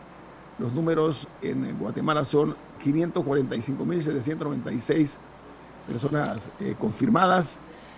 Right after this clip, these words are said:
treinta y tres mil novecientos cuatro casos activos y trece mil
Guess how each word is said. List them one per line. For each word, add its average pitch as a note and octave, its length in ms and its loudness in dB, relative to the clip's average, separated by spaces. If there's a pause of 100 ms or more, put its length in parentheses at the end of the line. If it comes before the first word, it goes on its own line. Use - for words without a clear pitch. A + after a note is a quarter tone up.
(260)
treinta - 320 4
y G2+ 60 2
tres B2+ 180 4
mil F#3 180 6
novecientos D3+ 440 2
cuatro E3+ 360 0 (640)
casos D#3 460 2
activos F#3 600 0
y C#3 80 2
trece B2+ 340 0
mil E3 260 6